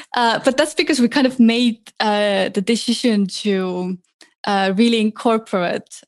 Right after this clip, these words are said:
uh, all this kind of, like, almost, it's, it's so eclectic at times, right?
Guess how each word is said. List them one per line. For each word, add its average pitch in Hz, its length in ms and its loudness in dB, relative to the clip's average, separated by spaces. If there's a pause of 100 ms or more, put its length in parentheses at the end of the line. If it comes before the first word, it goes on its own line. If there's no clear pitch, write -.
uh, 180 280 -2 (220)
all 202 200 0
this 190 160 -4
kind 202 180 -4
of, 190 140 -8
like, 202 160 -4
almost, 190 600 -4 (360)
it's, - 220 -2
it's - 180 -2
so 277 220 4
eclectic 233 580 0
at - 160 -6
times, 180 360 -2
right? 196 360 -4